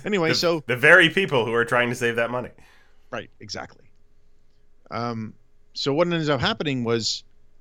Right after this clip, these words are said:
Speaker 1: Cleveland got Reynaldo Lopez, Matt Moore, and Lucas Giolito, and Cincinnati got Hunter Renfroe and Harrison Bader. I would have liked the Jays to get Bader or Renfroe, but that's not the point. The point is that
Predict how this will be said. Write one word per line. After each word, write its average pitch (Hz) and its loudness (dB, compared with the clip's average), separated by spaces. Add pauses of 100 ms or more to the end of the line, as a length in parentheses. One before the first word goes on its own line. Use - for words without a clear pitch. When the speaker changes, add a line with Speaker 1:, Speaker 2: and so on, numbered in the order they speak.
(240)
Speaker 1:
Cleveland 156 -2 (380)
got 123 0 (800)
Reynaldo 131 0
Lopez, 123 -4
Matt 131 -2
Moore, 117 -4
and 123 -2
Lucas 123 -2
Giolito, 123 0 (420)
and 135 0
Cincinnati 190 0
got 143 0
Hunter 151 -2
Renfroe 139 -2
and 127 -2
Harrison 127 -2
Bader. 151 0 (880)
I 113 -4
would 107 -4
have 104 -8
liked 104 -6
the 110 -10
Jays 104 -6
to 117 -6
get 113 -2
Bader 107 0
or 110 2
Renfroe, 139 -2 (180)
but - -2 (140)
that's 113 -4
not 104 0
the 110 -4
point. 175 2 (680)
The - 0
point 226 4
is 135 2
that 131 2